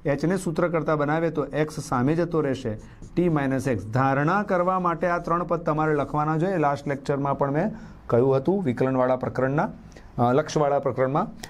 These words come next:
એક્સ પ્લસ એચ બરાબર ટી ધાર્યું, એચનું લક્ષ્ય ઝીરો થવાથી ટીનું મૂલ્ય એક્સ થઈ ગયું, રાઈટ? અને એચ બરાબર ટી માઇનસ એક્સ થઈ ગયું, બધું રકમમાં મૂકી દેવાનું. એટલે લિમિટ t tends to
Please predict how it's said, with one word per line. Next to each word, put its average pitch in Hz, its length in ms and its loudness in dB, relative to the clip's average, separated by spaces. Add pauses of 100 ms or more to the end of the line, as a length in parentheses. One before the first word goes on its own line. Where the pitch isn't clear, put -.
(200)
એક્સ 139 180 -2
પ્લસ 208 240 2
એચ 190 140 0
બરાબર 190 260 2
ટી 196 220 2
ધાર્યું, 190 480 2
એચનું 156 320 0
લક્ષ્ય 185 240 2
ઝીરો 165 240 2
થવાથી 175 340 2
ટીનું 170 280 0
મૂલ્ય 160 260 2 (180)
એક્સ 156 220 -2
થઈ 170 120 2
ગયું, 180 360 0 (340)
રાઈટ? 165 340 0 (220)
અને 156 280 0 (120)
એચ 202 280 2
બરાબર 175 300 2
ટી 180 200 -2
માઇનસ 151 320 0
એક્સ 165 180 -2
થઈ 180 120 0
ગયું, 185 120 0
બધું 175 240 2
રકમમાં 143 380 0
મૂકી 120 220 0
દેવાનું. 160 560 0 (260)
એટલે 131 140 4
લિમિટ 170 640 2 (640)
t 202 40 4
tends 170 600 0
to 156 80 4